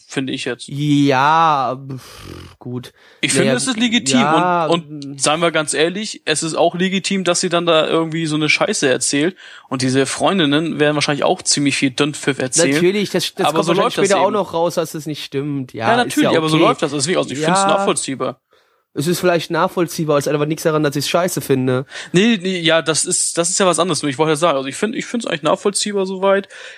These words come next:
Speaker 1: Also, ich muss sagen, wenn das, also ich guck mir das vielleicht wirklich sogar noch weiter an. Ich find's eigentlich interessant. Ich hoffe, dass das nicht wirklich schlimmer wird, sondern dass das nur die ersten paar Folgen anhält mit diesem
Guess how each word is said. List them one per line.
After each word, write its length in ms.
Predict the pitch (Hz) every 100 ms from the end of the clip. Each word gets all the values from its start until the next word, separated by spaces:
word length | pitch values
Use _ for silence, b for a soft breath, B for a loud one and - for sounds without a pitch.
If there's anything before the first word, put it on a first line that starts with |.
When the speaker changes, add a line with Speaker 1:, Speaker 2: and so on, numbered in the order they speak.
| B B B B
Speaker 1:
Also, 480 | - 185 196 208 - -
ich 180 | 196
muss 220 | 214 214 -
sagen, 480 | 202 208 208 202 180
wenn 180 | 196
das, 580 | 196 196 - - - - -
also 160 | 156 156
ich 100 | -
guck 200 | 247 214
mir 80 | 190
das 120 | -
vielleicht 260 | 185 170
wirklich 200 | 185 185
sogar 200 | 165 170
noch 140 | 156 143
weiter 300 | 147 147 139
an. 160 | 202 -
Ich 160 | - -
find's 200 | - 170
eigentlich 220 | 147 147
interessant. 600 | 156 147 139 - 156 226 - b b b b b
Ich 380 | 160 - -
hoffe, 380 | 208 214 - 139
dass 200 | 143 143
das 240 | 147 135 170
nicht 220 | 180 -
wirklich 320 | 165 170 147
schlimmer 360 | - 190 180 160
wird, 140 | 185
sondern 180 | 156 147
dass 140 | 151
das 160 | 147 -
nur 100 | 151
die 120 | 147
ersten 260 | 143 151 143
paar 120 | 135
Folgen 360 | - 156 170 147
anhält 360 | 135 139 135
mit 120 | 135 - -
diesem 420 | 135 127 123 117